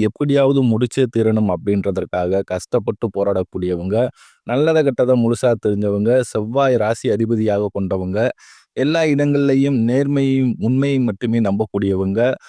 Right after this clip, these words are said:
உங்களுக்கு சொந்தமோ பந்தமோ அது தப்புனா தப்பு தான், வெட்டு ஒண்ணு துண்டு ரெண்டுன்னு பேசக்கூடியவங்க, உண்மை நியாயத்திற்கு மட்டுமே என்னைக்குமே கை கொடுப்பீங்க,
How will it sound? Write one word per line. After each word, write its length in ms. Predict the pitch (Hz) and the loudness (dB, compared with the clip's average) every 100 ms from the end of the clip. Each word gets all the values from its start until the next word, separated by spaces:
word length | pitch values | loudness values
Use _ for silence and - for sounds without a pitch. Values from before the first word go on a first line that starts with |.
| - _ | -20 _
உங்களுக்கு 460 | 151 175 185 160 - | -4 0 2 0 -2
சொந்தமோ 500 | 175 143 143 165 160 160 | -2 -2 -2 0 0 0
பந்தமோ 480 | 139 117 117 117 113 - | 0 0 2 0 -2 -4
அது 180 | 92 92 | -4 -2
தப்புனா 480 | 101 - - 139 139 127 | -4 -6 -4 0 0 0
தப்பு 300 | 107 - 107 | -4 -2 -4
தான், 220 | 107 117 - | -2 -4 -2
வெட்டு 340 | 123 - - | -4 -4 -2
ஒண்ணு 240 | 131 113 127 | 0 2 0
துண்டு 280 | 123 107 110 | 0 -2 0
ரெண்டுன்னு 360 | 113 98 104 123 | 0 0 0 0
பேசக்கூடியவங்க, 840 | 113 98 98 95 90 92 87 90 104 127 - - _ - | 0 -2 -4 -6 -4 -4 -4 -2 -2 -2 -4 -20 _ -2
உண்மை 320 | 151 185 190 | 0 2 0
நியாயத்திற்கு 580 | 165 151 147 143 127 131 | 0 0 0 0 -2 0
மட்டுமே 420 | 127 117 135 143 139 | -2 -2 -2 0 0
என்னைக்குமே 540 | 107 127 139 139 139 135 | 2 2 0 0 -2 0
கை 140 | 113 117 | 0 0
கொடுப்பீங்க, 520 | 113 107 - 104 | -2 -4 -2 -2